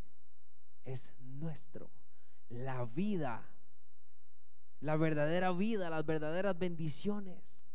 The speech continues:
Creerle al Señor así como lo hizo con el pueblo de Israel, de que le decía, "Yo les voy a dar la provisión de cada día".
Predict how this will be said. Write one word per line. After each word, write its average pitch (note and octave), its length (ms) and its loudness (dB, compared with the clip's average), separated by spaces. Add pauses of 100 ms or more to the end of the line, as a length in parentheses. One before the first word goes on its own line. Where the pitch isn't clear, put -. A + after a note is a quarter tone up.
(1600)
Creerle F#3 480 2
al F#3 100 0
Señor F#3 320 0
así F#3 180 2
como F#3+ 200 2
lo F#3+ 60 6
hizo F#3+ 180 4
con F#3 120 0
el F3+ 120 2
pueblo G3 280 4
de F#3+ 100 4
Israel, F3+ 440 2 (240)
de E3+ 100 0
que E3 100 -2
le E3 80 4
decía, D#3+ 300 2
"Yo D#3 140 0
les E3 120 2
voy F3+ 140 2
a F3 40 2
dar F3 140 0
la F3 140 0
provisión E3 640 2
de D3+ 100 0
cada D3+ 320 -2
día". D#3 300 -2